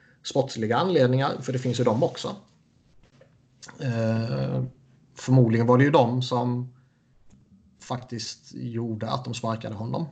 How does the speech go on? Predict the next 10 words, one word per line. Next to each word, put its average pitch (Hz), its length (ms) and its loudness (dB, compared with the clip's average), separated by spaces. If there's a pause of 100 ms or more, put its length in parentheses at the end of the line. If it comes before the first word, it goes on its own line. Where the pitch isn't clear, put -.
(360)
Och 131 160 -8
sen 113 200 2
har 113 240 0
allt 117 260 -6
det 120 60 -2
här 110 120 0
skiten 113 600 -4
kommit 110 300 -6
fram 104 240 -4
sen. 165 360 -4